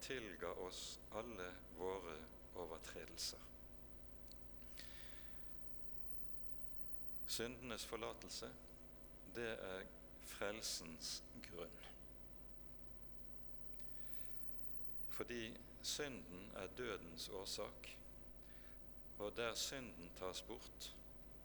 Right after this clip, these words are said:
tas dødens årsak bort, og da kan nytt liv blomstre.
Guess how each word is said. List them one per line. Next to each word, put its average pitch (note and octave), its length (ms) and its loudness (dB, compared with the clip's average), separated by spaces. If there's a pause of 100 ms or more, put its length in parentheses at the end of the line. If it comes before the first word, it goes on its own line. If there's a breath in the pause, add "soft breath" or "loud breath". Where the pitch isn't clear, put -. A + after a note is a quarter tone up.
(120)
tas G2 300 4
dødens F#2 480 4
årsak G2+ 640 2
bort, - 420 -2 (1080)
og F2+ 100 -2
da G#2 140 10 (440)
kan G#2 140 0 (100)
nytt G2+ 360 -2
liv E2 340 -2 (220)
blomstre. D#2+ 480 2